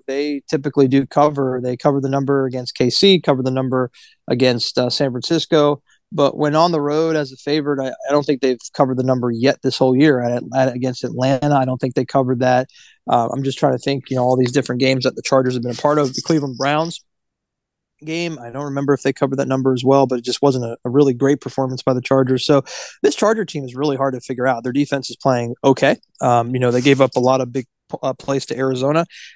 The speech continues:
I think the Raiders will probably come out fired up because this is it, right? I mean, the Raiders are not, they know they're not making the playoffs, but you win this game and you give this locker room just a glimmer of hope to win the next five games. You lose this game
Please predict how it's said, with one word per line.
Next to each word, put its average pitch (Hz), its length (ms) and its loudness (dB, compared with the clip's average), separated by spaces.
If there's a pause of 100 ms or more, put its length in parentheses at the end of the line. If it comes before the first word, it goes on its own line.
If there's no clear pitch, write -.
(140)
I 143 140 -2
think 185 240 -4
the 156 80 -2
Raiders 147 420 0
will 139 120 -6
probably 190 360 0
come 151 220 -4
out 139 320 -6
fired 135 360 0
up 165 260 -4
because 151 280 -2
this 180 160 0
is 156 80 -6
it, 175 180 2 (100)
right? 147 260 0
I - 20 -6
mean, 196 140 -2
the 233 60 -2
Raiders 277 260 0
are 165 60 -4
not, 170 180 -2
they 240 80 2
know 247 140 0
they're 180 100 -2
not 151 140 -6
making 139 200 -10
the - 140 -2
playoffs, 131 260 0
but 139 200 -2 (280)
you 196 140 6
win 277 160 6
this 247 160 6
game 190 420 2 (140)
and 151 340 -2
you 160 140 -2
give 180 380 4
this 160 260 2
locker 143 340 2
room 165 380 -4 (100)
just 147 480 -2
a 143 120 -2
glimmer 151 560 2
of 139 120 2
hope 170 300 2 (120)
to 160 80 0
win 143 200 0
the 135 60 -2
next 139 220 -4
five 143 260 2
games. 160 420 -6 (300)
You 143 80 0
lose 208 180 6
this 220 160 2
game 208 380 0